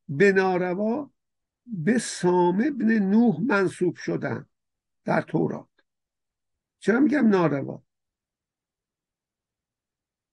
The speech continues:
و زبانشون به خطا زبانهای سامی گفته شده. سام که وجود تاریخی نداره، مثل حام و یافس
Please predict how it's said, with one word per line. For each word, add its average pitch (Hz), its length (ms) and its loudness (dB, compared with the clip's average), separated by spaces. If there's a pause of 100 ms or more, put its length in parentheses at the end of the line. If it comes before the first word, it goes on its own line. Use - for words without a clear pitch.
(1160)
و 170 280 4
زبانشون 214 840 4
به 214 120 0
خطا 170 540 -2
زبانهای 196 520 -2
سامی 196 540 0
گفته 277 320 -2
شده. - 500 -6 (1600)
سام 247 360 -2
که 262 120 2
وجود 240 440 2
تاریخی 220 500 2
نداره، 285 540 0 (300)
مثل 226 280 0
حام 202 460 4
و - 160 0
یافس 196 800 -2